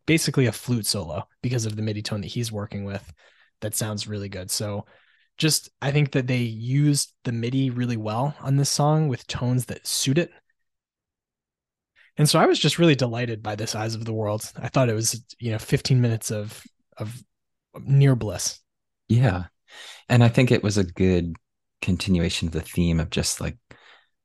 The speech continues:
Speaker 2: starting out lazy, not really in any rush.
Speaker 1: This
Speaker 2: Um,
Speaker 1: lazy
Speaker 2: it's a
Speaker 1: summer home.
Speaker 2: Yeah. Um, the masses liked it too. Number sixty-five on Hetty Version, which for how often they played this song,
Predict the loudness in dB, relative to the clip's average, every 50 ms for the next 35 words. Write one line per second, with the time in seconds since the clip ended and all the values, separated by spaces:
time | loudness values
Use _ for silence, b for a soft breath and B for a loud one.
0 | _ _ -4 -4 0 2 2 2 2 2 2 0 0 0 0 0 2 2 2 2
1 | 2 0 2 2 2 2 2 2 0 -2 -4 -8 _ _ -6 -4 -2 0 2 0
2 | 0 0 0 0 2 2 2 4 4 4 4 4 4 2 0 -2 -8 _ -8 -6
3 | -4 -2 -2 -2 -2 -4 -4 0 2 2 4 4 2 0 -2 -4 -4 -6 -8 -8
4 | -10 -14 _ _ _ _ _ _ _ -12 -10 -10 -8 -6 -4 -4 -2 -2 -2 0
5 | 0 2 4 4 6 6 6 6 4 4 2 -2 _ _ _ _ _ -8 -4 -2
6 | 0 0 0 0 0 -4 -6 -8 -10 _ -20 _ -6 -6 -4 -4 -4 -4 -4 -4
7 | -6 -6 -10 _ -16 _ -2 0 2 2 2 2 2 0 -2 -2 -2 0 2 2
8 | 2 2 0 -4 -6 -4 -2 0 2 4 4 4 4 2 2 2 2 0 -2 -2
9 | -2 -2 -2 -2 -2 -4 -4 -2 0 0 0 0 0 -2 -4 -6 -2 -2 0 0
10 | 0 0 0 0 0 0 0 0 0 -2 -4 -4 -8 -8 -8 -4 -4 -4 -2 -2
11 | 0 0 0 0 -2 -4 -2 -2 -2 -2 -2 -4 -2 0 0 0 0 0 -2 -2
12 | 0 0 2 2 2 2 0 -2